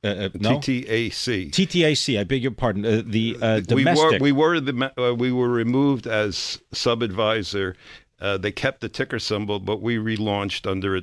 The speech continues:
Speaker 2: new ticker symbol, TrimTabs Float Shrink, as T T A C.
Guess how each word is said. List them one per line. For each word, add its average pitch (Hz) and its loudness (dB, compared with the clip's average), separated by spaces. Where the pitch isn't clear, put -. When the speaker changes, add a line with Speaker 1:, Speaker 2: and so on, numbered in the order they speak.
Speaker 2:
new 113 0
ticker 98 -4
symbol, 95 -4
TrimTabs 95 -2
Float 98 -2
Shrink, 95 -6
as 90 -4
T 101 -6
T 98 -6
A 90 -4
C. - -8